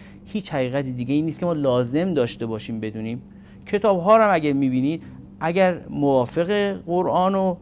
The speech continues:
این حقیقت واقعی که نزد ما هست، هستن که خب لازمشون نداریم، ما نه، حقیقت رو داریم. اگرم مخالفن که اصلاً کفر رو بسوزونید. و این ترویجی، ترویج این عقاید به مرور زمان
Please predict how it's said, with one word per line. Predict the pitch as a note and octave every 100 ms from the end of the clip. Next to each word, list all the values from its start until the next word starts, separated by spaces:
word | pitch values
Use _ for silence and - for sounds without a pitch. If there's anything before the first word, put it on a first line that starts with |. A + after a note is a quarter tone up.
| - - -
این | E3+
حقیقت | D#3+ D#3+ C#3+ D#3+
واقعی | D#3 D3 C#3 C#3+
که | D3
نزد | C3+ C3+ C3
ما | C3 B2+
هست، | B2 B2+ B2+ - -
هستن | - C3 - C3+ B2+ B2+ - - - -
که | D3
خب | C#3+
لازمشون | C#3+ C#3 G3+ C#3+ C3+
نداریم، | A#2+ A#2 B2+ C3+
ما | C3 -
نه، | - A2 A#2+ A#2+ A2 A2+ -
حقیقت | - B2 A#2 A#2+ D3+
رو |
داریم. | B2+ A#2+ C#3 - - -
اگرم | - C#3+ E3
مخالفن | E3+ B2+ C3 D3+ F3
که | E3
اصلاً | C3+ C#3 -
کفر | E3 -
رو | D#3+
بسوزونید. | D3+ A#3 G3+ C3 A2+ G2 - - - - - - - -
و | F3 -
این | A3+ A#3 A#3+ - - -
ترویجی، | F3 D#3 D3+ F#3 G#3 E3 F3+ D#3 - C3 C3+
ترویج | D#3 D3 E3+ F3+
این | F3 B2+
عقاید | C3 B2 B2+ D#3+ -
به | D#3
مرور | C#3+ B2+ B2+ C3
زمان | B2 C3 E3